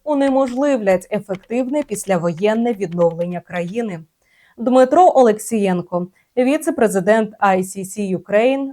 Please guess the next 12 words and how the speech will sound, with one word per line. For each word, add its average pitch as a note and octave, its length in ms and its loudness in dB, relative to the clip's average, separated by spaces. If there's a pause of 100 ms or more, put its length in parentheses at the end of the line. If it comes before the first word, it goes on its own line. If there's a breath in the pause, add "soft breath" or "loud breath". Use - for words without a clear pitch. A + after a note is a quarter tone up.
з B3 140 -8
оподаткування, F#3 1040 0
обліку A3+ 520 -2
та G#3 320 -2
аудиту. E3+ 680 -6 (520)
Потрібні D#4 600 4
кардинальні B3+ 680 4
зміни C4+ 340 -2
вже B3+ 240 4
зараз, B3 600 4
наголошує G3+ 640 0
експерт, G#3 500 4